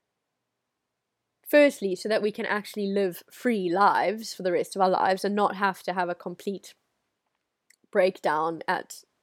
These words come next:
fifty, but to start living freedom lives right now, attracting partners that we want right now, making the money that we want right now in the way that we want to do it, but also,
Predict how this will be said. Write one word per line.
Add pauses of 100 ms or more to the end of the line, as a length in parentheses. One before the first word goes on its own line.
fifty, (1300)
but
to
start (120)
living (960)
freedom
lives
right
now,
attracting
partners
that
we
want
right
now,
making
the (160)
money
that
we
want
right
now
in
the
way
that
we
want
to
do
it, (340)
but
also,